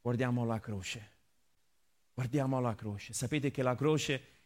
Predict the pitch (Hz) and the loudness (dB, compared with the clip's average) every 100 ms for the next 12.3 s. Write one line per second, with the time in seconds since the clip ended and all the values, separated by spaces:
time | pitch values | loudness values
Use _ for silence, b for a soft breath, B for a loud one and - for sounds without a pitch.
0 | b - 147 147 147 156 151 147 139 135 | b 0 2 4 6 6 6 4 4 4
1 | 131 127 127 113 107 101 98 120 131 135 | 4 2 2 0 -2 -8 -4 2 4 4
2 | 131 101 92 - _ _ _ _ _ _ | 4 0 -8 -18 _ _ _ _ _ _
3 | _ _ _ 139 143 135 147 147 - 143 | _ _ _ 0 2 2 2 2 2 0
4 | 123 139 - 135 127 117 123 120 139 139 | 0 -2 2 4 4 2 2 2 4 4
5 | 135 135 127 - 123 120 123 131 135 123 | 2 0 0 -2 -2 0 0 2 4 4
6 | 113 - - 127 - 147 127 123 120 123 | 2 -4 -4 -2 0 -2 0 2 2 0
7 | 107 117 120 117 117 101 123 123 127 120 | -2 0 0 2 2 2 0 2 2 2
8 | 123 120 107 131 120 113 - - - _ | 0 0 -4 -2 0 -2 -4 -10 -20 _
9 | _ _ _ _ _ 143 135 120 156 147 | _ _ _ _ _ 2 4 4 2 4
10 | 139 131 131 143 135 110 135 135 151 147 | 4 4 4 4 2 2 2 4 4 0
11 | - 143 143 - 139 123 131 139 143 139 | -2 -2 -2 0 2 2 2 2 2 2
12 | 123 139 | 2 0